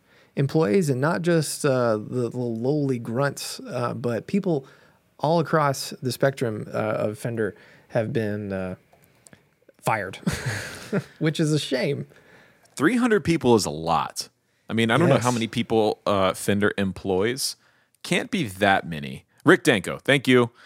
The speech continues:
Speaker 2: Or Matt in Vegas, Rick Danko
Speaker 1: Hmm.
Speaker 2: played bass for the band. Uh, and yes, he had to look it up. That's it.
Speaker 1: <laughs> That's
Speaker 2: Um,
Speaker 1: fine. Thank
Speaker 2: yeah,
Speaker 1: you.
Speaker 2: so I mean, three hundred people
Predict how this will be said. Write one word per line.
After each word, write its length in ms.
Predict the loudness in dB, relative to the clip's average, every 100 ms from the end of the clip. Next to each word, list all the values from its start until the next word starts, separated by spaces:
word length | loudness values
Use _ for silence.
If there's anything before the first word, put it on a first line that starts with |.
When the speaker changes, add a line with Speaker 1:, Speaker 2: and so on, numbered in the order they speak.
| -20 -20 -20 -20 -20 -20 -20 -20 _ 2
Speaker 2:
Or 160 | 2 4 0 0
Matt 140 | 2
in 80 | 2
Vegas, 480 | 2 2 2 0 0
Rick 160 | 0 2
Danko 380 | 0 0 -2
Speaker 1:
Hmm. 80 | -4 -10 -20 -20 _
Speaker 2:
played 200 | -12 -8
bass 160 | -4 -4
for 80 | -6
the 60 |
band. 340 | -8 -8 -8 -12 -18 _ _
Uh, 60 | -10
and 160 | -6 -4
yes, 160 | -4
he 60 | -4
had 80 | -6
to 60 | -8
look 180 | -12
it 60 | -12
up. 140 | -14 -14 _ _ -20
That's 160 | -16
it. 120 | -16 -16 _ _ _ _ _ _
Speaker 1:
<laughs> 580 | _ _ _ -14 -12 -10
That's 140 | -10 -12 -2
Speaker 2:
Um, 320 | 4 6 4 2
Speaker 1:
fine. 100 | -6 _ _ _
Thank 180 | -4 4
Speaker 2:
yeah, 120 | 4
Speaker 1:
you. 40 | 6
Speaker 2:
so 160 | 4
I 40 | 4
mean, 360 | 2 -2 -6 -12 -20 -20 _ _
three 200 | 0 2
hundred 420 | 4 2 2 0
people 540 | 0 -2 0 -2 -4